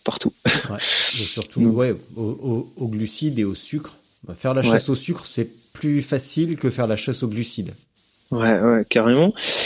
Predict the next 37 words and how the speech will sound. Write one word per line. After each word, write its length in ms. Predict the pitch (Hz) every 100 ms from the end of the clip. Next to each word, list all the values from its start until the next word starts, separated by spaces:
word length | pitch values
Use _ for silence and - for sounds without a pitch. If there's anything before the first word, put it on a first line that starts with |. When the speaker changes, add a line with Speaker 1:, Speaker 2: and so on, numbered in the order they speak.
| -
Speaker 1:
Et 160 | - 123
donc, 300 | 123 127 -
euh, 1080 | 127 120 117 117 117 117 117 113 113 113 110
voilà, 320 | 107 120 175
donc 180 | 185 127
ça, 160 | - 147
c'est 200 | - 127
le, 400 | 117 113 110 107
le 120 | 110
régime 360 | 113 117 143 135
cétogène. 720 | 135 - 120 147 185 165 131
L'objectif, 520 | 120 113 123 - 160
c'est 200 | - 120
d'aller 260 | 113 110 113
puiser 380 | - 123 123
dans 160 | 120 113
les, 300 | 110 110 107
dans 180 | 110 107
les 100 | 110
graisses 400 | 110 143 - -
et 80 | 110
de, 400 | 107 104 104 104 - - - - - - - -
de 300 | 123 110 117
créer 400 | 113 - 127 123
donc 180 | 131 127
des 140 | 117 123
cétones. 420 | - - 110 107 - _ _ -
Speaker 2:
Ouais. 140 | 87 - _
Speaker 1:
Et 80 | 113
les 140 | 113
cétones 540 | - 120 - 135 147 131
vont 280 | 110 117
jouer 380 | 110 113 123 131
aussi 320 | 123 113 -
au 60 | 123
niveau, 520 | 117 110 113 123 120 113
euh, 460 | 104 104 104 107